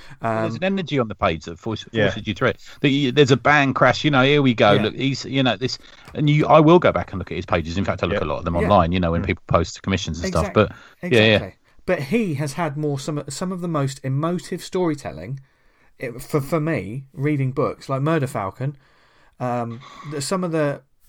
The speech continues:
Speaker 2: the moments in that just really hit you. And that's what I, that's some of the bits that linger with me, um, as well as, like, you know, just giant wolves, uh,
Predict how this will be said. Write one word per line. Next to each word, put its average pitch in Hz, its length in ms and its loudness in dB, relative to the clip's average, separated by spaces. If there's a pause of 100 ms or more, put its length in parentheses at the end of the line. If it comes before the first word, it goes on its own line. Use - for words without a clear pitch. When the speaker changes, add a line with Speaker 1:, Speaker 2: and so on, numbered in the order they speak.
(480)
Speaker 2:
the - 160 6
moments 151 380 2
in 151 100 -2
that 143 240 -4
just 139 160 -6
really 156 300 0
hit - 260 -6
you. 98 220 -10 (240)
And 143 160 -4
that's 160 360 -2
what 139 120 -6
I, 117 140 -4
that's 131 400 -6
some 131 220 -6
of 120 40 -6
the 117 60 -6
bits - 260 -6
that - 140 -12
linger 123 400 -4
with 117 220 -6
me, 95 260 -12 (560)
um, 98 340 -6
as 123 140 -4
well 135 160 2
as, 95 80 -8
like, - 180 -10 (160)
you 101 80 -10
know, 67 200 -14
just - 200 -16
giant 92 280 -10
wolves, 95 440 -12 (520)
uh, - 140 -12